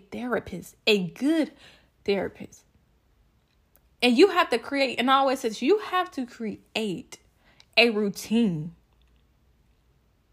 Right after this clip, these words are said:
Like, you have to shift your mindset. Once you start changing and growing,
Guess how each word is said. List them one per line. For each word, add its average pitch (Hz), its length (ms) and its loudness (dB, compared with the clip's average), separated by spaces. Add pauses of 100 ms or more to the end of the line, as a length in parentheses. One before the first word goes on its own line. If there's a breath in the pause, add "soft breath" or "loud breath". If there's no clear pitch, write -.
(540)
Like, 214 280 4
you 311 100 6
have 320 220 4
to 185 100 -2
shift 247 480 -2
your 180 140 0
mindset. 190 800 -6 (440 soft breath)
Once 262 280 2
you 392 80 6
start 262 320 4
changing 226 440 0
and 185 160 -4
growing, 208 420 -2